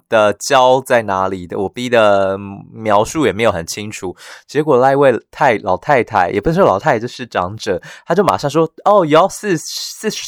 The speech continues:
三号走道那边，呃，你就会看到了。”就是很清楚，四十三号走道。然后她就确认说：“哎，是不是粘在墙壁上那一种啊？”哎，我们就说：“对。”然后我真是有点讶异，我马上跟我 B 说：“天哪！”我，我，我，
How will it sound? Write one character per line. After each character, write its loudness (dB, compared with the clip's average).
三 0
号 0
走 -4
道 2
那 -2
边， -2
呃， 0
你 -8
就 0
会 4
看 -4
到 0
了。” -10
就 -12
是 -6
很 -2
清 -6
楚， -12
四 -8
十 -2
三 -4
号 0
走 -6
道。 0
然 2
后 2
她 0
就 -8
确 -4
认 0
说 -8
：“哎， 2
是 -4
不 -4
是 -6
粘 -4
在 2
墙 -10
壁 -8
上 -4
那 0
一 -4
种 -6
啊？” -14
哎， -12
我 -10
们 -12
就 -14
说 -6
：“对。” -2
然 -6
后 4
我 4
真 -4
是 -4
有 2
点 -6
讶 2
异， -6
我 -2
马 0
上 -4
跟 0
我 -4
B -12
说 -6
：“天 -8
哪！” 0
我， -10
我， -4
我， 0